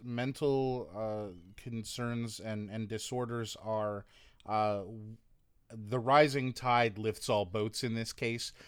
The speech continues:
Uh, autism is getting just as much awareness as, you know, A D H D, depression, et cetera, except,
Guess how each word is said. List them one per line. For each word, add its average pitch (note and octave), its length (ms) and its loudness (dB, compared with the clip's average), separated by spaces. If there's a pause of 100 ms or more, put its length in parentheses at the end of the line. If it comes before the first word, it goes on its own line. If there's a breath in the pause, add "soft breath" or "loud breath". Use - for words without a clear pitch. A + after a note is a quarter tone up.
(180 loud breath)
Uh, G2+ 160 -2
autism C3+ 540 2
is A#2+ 140 -2
getting A#2 400 0
just A#2+ 560 -2
as A#2 440 -2
much A2 640 -2
awareness D3 840 -2
as, A2+ 580 -2
you B2 160 -4
know, A2+ 220 0
A A#2 160 -2
D A#2 200 -2
H A2+ 200 -2
D, A2+ 180 -4
depression, A2 720 -4
et G#2+ 160 -8
cetera, A#2 520 -4 (340 loud breath)
except, - 640 -2